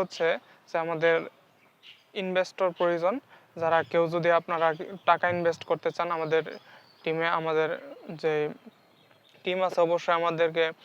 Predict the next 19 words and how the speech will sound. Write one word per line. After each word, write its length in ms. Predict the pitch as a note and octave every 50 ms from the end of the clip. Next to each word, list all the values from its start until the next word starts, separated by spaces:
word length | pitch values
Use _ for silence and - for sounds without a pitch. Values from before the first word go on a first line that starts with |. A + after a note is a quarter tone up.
| - - - - - _ - E3 D3+
যদি 180 | E3 D#3+ D#3 E3 D#3+
আমরা 160 | E3 D#3+ E3 E3+ D3+ - _ _ - - _ _ _ - F#3+ E3+
এই 140 | E3 E3 E3 E3 E3 E3 E3 _ _ _ -
কনটেন্ট 340 | F#3 F3+ F3 F3 F3 F3 E3+ E3 - -
ক্রিয়েট 260 | - E3+ E3+ E3 - - -
করার 220 | E3 E3 E3 D#3+ D3+
জন্য 200 | D#3 D#3+ D#3 D#3 D#3+ E3+ F#3 - - - - - - - E3
আমরা 180 | D#3+ D#3+ D#3+ D#3+ D#3+ - F#3+ E3+
স্টার্টিংয়ের 1200 | - - F#3+ F3+ E3+ - _ _ _ _ _ _ _ _ _ _ _ _ - F#3 F3+ F3+ F3+ F3 F3 - -
সময় 320 | - E3 E3 D#3+ D#3+ E3+ G3 G#3 -
কিছু 220 | F#3 - - E3+ E3 D#3+ D#3+ - - - - - - - - - - _ - - - _ _ _ _ _ _ _ -
অর্থ 300 | - G3 F3+ F3 - - - F#3+ F3 -
সহায়তা 420 | F3 F3 F3 E3+ E3+ E3 - F3+ E3+ D#3+ D3+ E3+
দরকার, 320 | E3+ E3 - - D#3+ F#3 B3+ C#4+ C4+ - _ _ _ - - E3
যেখানে 260 | E3 D#3+ - E3+ E3+ E3
আপনারা 240 | E3 E3+ F3 D#3+ E3+ F3 F#3
ইনভেস্ট 280 | F3 F3 E3 E3+ D#3+ - -
করতে 160 | E3+ D#3 - D#3+
পারেন। 160 | E3+ F3 G3+